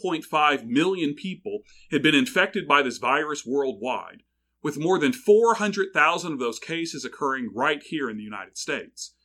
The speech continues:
And more than a quarter million people had died because of this virus. So, over the last few weeks, we've been forced to take aggressive steps to try to stop the spread of this pandemic.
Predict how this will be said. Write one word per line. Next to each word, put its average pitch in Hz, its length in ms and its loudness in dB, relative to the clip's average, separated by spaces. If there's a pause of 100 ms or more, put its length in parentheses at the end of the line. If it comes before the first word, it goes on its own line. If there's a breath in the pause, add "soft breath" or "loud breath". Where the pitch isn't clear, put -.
(280 soft breath)
And 147 140 4
more 240 220 6
than 202 140 4
a 139 40 2
quarter 247 500 0
million 196 460 0
people 165 380 -6
had 127 120 -6
died 139 360 2
because 113 240 -6
of 98 40 -16
this 95 140 -16
virus. - 640 -6 (720)
So, 156 480 0
over 170 220 4
the 156 40 6
last 165 360 6
few 147 200 -6
weeks, 170 240 -10
we've 143 160 -4
been 165 140 -2
forced 165 380 -2
to 160 80 -4
take 170 360 -2
aggressive 156 540 0
steps - 520 -2
to 127 100 -8
try 156 260 -2
to 165 80 -6
stop 160 400 0
the - 80 -14
spread 160 340 -2
of 131 80 -4
this 120 140 -8
pandemic. 131 720 -6